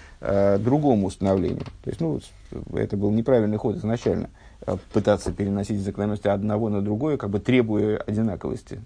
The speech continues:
Одинаковость здесь н-, не пред-, не, э, не прописана. У Вифрат Бейнянейну, а в частности, в нашем случае,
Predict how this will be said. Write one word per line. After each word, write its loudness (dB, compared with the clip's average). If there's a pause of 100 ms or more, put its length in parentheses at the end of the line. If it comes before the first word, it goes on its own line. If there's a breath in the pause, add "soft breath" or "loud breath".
(160)
Одинаковость -2
здесь -6
н-, -10
не 0
пред-, -2
не, 2 (380 loud breath)
э, 4
не 2
прописана. 0 (1300 soft breath)
У 4
Вифрат 6
Бейнянейну, 4 (200)
а 6
в -2
частности, 2
в 0
нашем -2
случае, -2